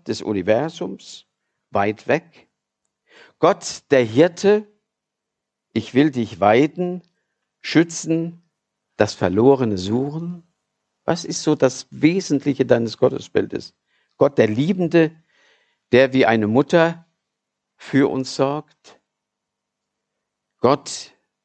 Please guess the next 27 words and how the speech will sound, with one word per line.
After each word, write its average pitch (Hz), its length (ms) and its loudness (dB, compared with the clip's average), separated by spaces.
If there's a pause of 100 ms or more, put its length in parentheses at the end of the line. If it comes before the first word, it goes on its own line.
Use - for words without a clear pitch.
(200)
der 107 120 4
Detektiv, 117 760 0
der 107 200 0
alles 143 360 0
über 104 180 -4
dich 95 220 -10
weiß. 170 920 -12 (1600)
Gott, - 440 -2
der 101 200 -2
Richter, 170 680 -2 (1040)
der 101 140 2
in 104 40 -4
seinem 107 280 0
Urteil 139 720 2 (880)
unseren 107 420 -4
eigenen 131 560 2
Entschluss, 113 640 -4
mit 143 320 0
oder 120 220 2
ohne 135 260 0
ihn 120 160 -2
leben 107 300 0
zu 101 180 -4
wollen, 104 400 2 (640)
auf - 320 -4
ewig 95 360 -2
festschreibt. - 1040 -6